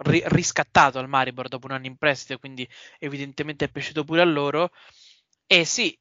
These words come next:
in effetti, insomma, noi le, effettivamente, diciamo,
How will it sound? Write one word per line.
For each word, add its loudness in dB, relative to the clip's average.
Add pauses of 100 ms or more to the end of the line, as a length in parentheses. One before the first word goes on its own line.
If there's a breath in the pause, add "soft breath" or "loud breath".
in -6
effetti, -2
insomma, 0
noi 0
le, -6 (840 soft breath)
effettivamente, -2
diciamo, -6